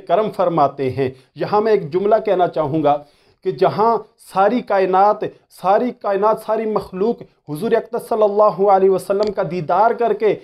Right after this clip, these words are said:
उसको, मखलूक को राहत पहुँचती है। हुजूर अक़दस सल्लल्लाहु अलैहि वसल्लम ने ख़ुद फरमाया, "सारी उम्मत मेरा दीदार करके राहत सारी उम्मत को पहुँचता है।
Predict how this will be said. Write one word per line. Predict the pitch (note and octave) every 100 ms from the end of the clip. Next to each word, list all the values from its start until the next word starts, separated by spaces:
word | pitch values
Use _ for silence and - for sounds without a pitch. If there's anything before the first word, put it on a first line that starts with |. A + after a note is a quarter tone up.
| _ -
उसको, | G3+ - G#3+ F3
मखलूक | F#3 G3 G3+ G#3+ G#3
को | G3
राहत | F#3+ F#3 G3+ -
पहुँचती | F#3+ F3+ - - F3
है। | C#3 E3 C3+ - _ D3+
हुजूर | D#3 A3
अक़दस | A#3 - A#3+ A#3+
सल्लल्लाहु | A#3 G#3+ G#3+ G#3+ F#3
अलैहि | G#3+ G#3+
वसल्लम | - A3+ A#3
ने | A3+
ख़ुद | G#3 D4 G#3
फरमाया, | B3 A3+ G#3+ G3+ F3+ - _ _
"सारी | G3+ G#3+ A#3+
उम्मत | G3 A3 A#3+ B3+
मेरा | A#3 A#3 A3+
दीदार | G#3 F#3 G#3 C4 B3+
करके | C4 B3 B3+
राहत | A#3 G3+ A3 - _ F#3+ G3
सारी | F#3+ G3 G3+
उम्मत | G3+ G3 F#3+
को | F#3
पहुँचता | F#3 F3+ - - F3+
है। | D3+ D#3+